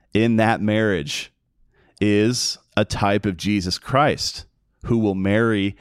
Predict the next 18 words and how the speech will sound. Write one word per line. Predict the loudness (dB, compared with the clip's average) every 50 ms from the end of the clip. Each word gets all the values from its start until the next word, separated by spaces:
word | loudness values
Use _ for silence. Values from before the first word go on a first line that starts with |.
| -20 _ -4
God's | -2 0 0 0 -2 -2 -6 -10
church. | -2 0 0 2 0 0 -4 -8 -10 -10 -12 _ _ _ _ _ _ _ _ _ _ _ -20 _ -6
You | -4 -2 -2
can | -2 -4
see | -2 -2 -2 0 0
that | 2 0 0 -2
in | -4
Ephesians | -6 -4 -2 -2 -2 -2 -2 -4 -4 -6
chapter | -2 -2 0 0 0 -2 -4 -8
five. | -8 -4 -4 -2 -2 -2 -2 -4 -6 -12 -20 _ _ _ _ _ _ _ _ _ _ _ _ _ _ _ _ _ _ _ _ _ _ _ _ _ _
So | 0 2 4
you | 6 8 6 6
have | 6 4 4 2 2 2
God | 4 4 6 6 6 6 6
the | 4
Father, | 0 2 2 4 6 6 6 6 4 2 -2 -4 -8 _ _ _ _ _ _ _ _ _ _ _ _ _ _ _ _ _ _ _ 2
the | 2 2
church, | 2 0 0 4 4 6 6 4 2 0 -6 -6 -6 -8 -12